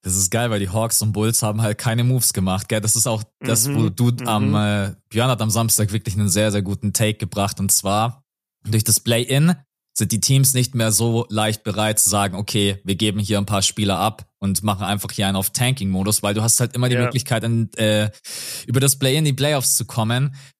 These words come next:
Speaker 1: Und deswegen, die Atlanta Hawks sind zusammengeblieben, haben mit Trae Young spielt halt auch einfach eine gute Saison, außer die ersten paar Wochen.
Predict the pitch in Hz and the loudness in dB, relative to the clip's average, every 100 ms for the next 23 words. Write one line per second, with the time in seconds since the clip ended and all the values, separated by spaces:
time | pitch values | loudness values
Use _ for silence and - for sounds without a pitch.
0 | _ 123 123 - 117 139 143 135 - 107 | _ 0 2 2 0 0 0 -4 -8 -4
1 | 123 123 127 120 127 113 113 127 127 - | 0 0 0 0 0 -2 -2 -2 0 -2
2 | - 117 113 - 117 147 131 - 120 120 | 0 2 2 2 0 0 -4 -4 -2 -2
3 | 120 - 117 117 113 - _ _ - 120 | -4 -8 -4 0 0 -4 _ _ -2 0
4 | 127 131 - - 147 165 127 123 139 135 | 0 0 -2 0 0 0 -2 -4 -4 -2
5 | 127 131 123 135 127 120 123 135 104 117 | 0 0 0 -2 -2 0 0 0 0 0
6 | 123 113 110 127 - 113 123 113 123 - | 0 -2 -2 0 -2 -2 -2 0 -2 0
7 | 127 | -2